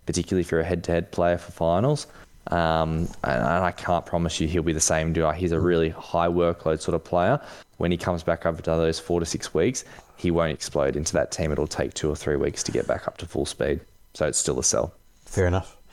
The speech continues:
Speaker 2: And look, guys, there's a few good targets out there at the moment around that price point. Uh, a couple of good hookers you can still get, uh, on Robson, uh, who is looking the goods. Uh, Harry Grant is coming down. You could even hold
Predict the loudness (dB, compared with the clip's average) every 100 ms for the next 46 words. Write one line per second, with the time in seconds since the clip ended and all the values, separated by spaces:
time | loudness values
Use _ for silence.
0 | -20 -16 -2 0 2 2 2 2 0 0
1 | 0 0 2 0 0 2 2 2 0 0
2 | 0 0 0 2 2 0 2 2 2 0
3 | 0 0 0 0 0 0 0 2 2 2
4 | 0 0 2 2 0 0 0 0 0 2
5 | 2 2 2 0 -2 -6 -2 2 4 4
6 | 2 -2 -18 -6 0 4 2 2 2 2
7 | 0 -10 -20 -20 -16 -2 0 2 2 2
8 | 2 0 0 2 0 2 2 2 0 0
9 | -4 -20 -20 -20 -20 -2 4 4 4 -2
10 | -6 0 2 2 2 2 2 -2 -2 2
11 | 2 4 4 2 0 -4 0 2 2 0
12 | 2 4 4 0